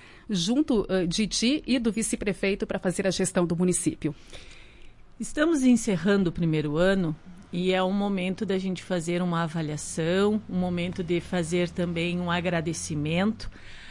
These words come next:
Speaker 2: a essa equipe, tanto a equipe efetiva dos funcionários públicos,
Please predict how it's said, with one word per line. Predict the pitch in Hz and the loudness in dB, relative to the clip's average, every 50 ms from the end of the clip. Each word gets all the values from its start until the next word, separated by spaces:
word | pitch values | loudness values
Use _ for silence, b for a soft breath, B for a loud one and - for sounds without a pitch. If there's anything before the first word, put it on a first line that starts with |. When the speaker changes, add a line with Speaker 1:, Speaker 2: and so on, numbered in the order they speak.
| B B B - | B B B 0
Speaker 2:
a | 156 156 160 | 2 2 2
essa | 160 165 165 - - - 170 | 2 2 0 0 0 0 0
equipe, | 151 - - - - 175 175 190 196 - - 220 208 b b b b b b b b - - - | 0 -2 -6 -6 -2 0 0 0 0 -2 -4 -6 -6 b b b b b b b b -20 -2 2
tanto | 285 285 311 320 302 - - 208 170 - | 4 6 6 6 4 4 4 2 0 2
a | - 226 220 | 4 4 6
equipe | 214 214 - - 220 - - 214 | 4 4 2 0 0 0 2 0
efetiva | 190 180 - 196 175 - - - - 208 226 254 240 262 | 0 0 0 -2 -2 -2 -4 -2 2 4 4 4 4 0
dos | 214 196 180 - | -2 -2 -4 -4
funcionários | 208 196 175 - 190 170 165 160 160 160 165 - - | -4 -4 -2 -2 -2 -2 0 0 0 -2 -4 -6 -8
públicos, | - - 190 190 190 208 254 254 - - 320 - - - - b | -6 -2 -2 0 0 0 -2 -2 -2 -4 -4 -4 -6 -8 -10 b